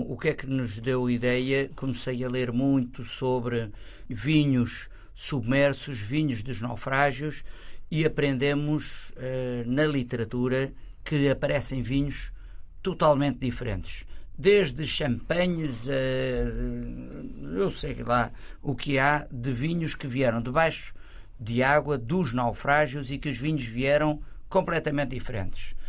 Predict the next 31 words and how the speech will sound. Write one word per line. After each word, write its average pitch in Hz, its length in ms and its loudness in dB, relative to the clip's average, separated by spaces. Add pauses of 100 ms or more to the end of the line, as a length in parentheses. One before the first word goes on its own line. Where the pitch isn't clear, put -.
(280)
Fizemos 170 480 2
uma 147 160 0
primeira 147 400 0
experiência, 185 960 0 (360)
colocámos 147 680 0
doze 190 360 4
garrafas 123 680 0
no 131 140 0
Alqueva 143 720 2
a 135 240 2
trinta 135 360 -2
metros 123 260 0
de - 60 -6
profundidade, 139 840 0 (600)
só 175 420 2
doze 127 320 -6
garrafas, - 720 -4 (440)
e 135 500 -2
as 123 140 -4
primeiras 123 560 0
garrafas 113 440 -2
que - 100 -16
tirámos 117 380 -2
de 131 60 -10
lá 120 80 2
ao 117 120 0
final 120 320 -2
de - 40 -12
três, 117 360 -4 (240)
três 135 260 2
meses, 117 420 -6